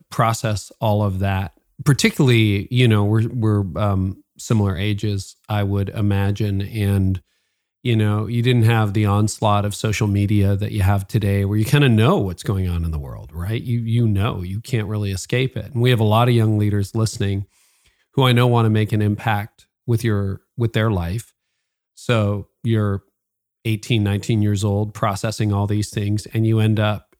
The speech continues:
in one of the most change the world industries ever, banking, <laughs> investment banking. Like, that's not a very likely career path to go and change the world. It seems to be part of the establishment, but that was really formative in your experience. Am I,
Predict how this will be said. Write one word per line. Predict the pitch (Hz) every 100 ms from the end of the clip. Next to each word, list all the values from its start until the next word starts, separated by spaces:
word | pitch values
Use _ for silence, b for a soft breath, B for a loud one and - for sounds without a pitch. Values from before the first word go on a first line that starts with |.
| -
in | 107 104 101 107
one | 117
of | 147
the | 135
most | 127 -
change | - 135 123
the | 127
world | 117 120 117 101 - _
industries | 123 117 113 123 110 110
ever, | 131 107 107
banking, | 101 113 147 185 87 67 - _
<laughs> | _ -
investment | 131 - 180 - 170 - -
banking. | 160 196 - - 175 202 190
Like, | - 190 - B B -
that's | 165 156
not | 156 156 170
a | 156
very | 135 139 135 131 127 b b b b -
likely | 110 117 127 - 127 117
career | - 117 113 120 127
path | - 98 90 98 - _ _ _ _ -
to | 127 113
go | 120 113
and | 113 107
change | - 113 107 104
the | 117
world. | 170 151 104
It | 98
seems | 120 110
to | 117
be | 113
part | - 113 107
of |
the | 107
establishment, | 110 - 117 - 113 - 101 95
but | 110
that | 127
was | 151 139
really | 123 120
formative | 107 - 127 143 110 101
in | 104
your | 104 104
experience. | - - 120 113 98 87 -
Am | 107
I, | 101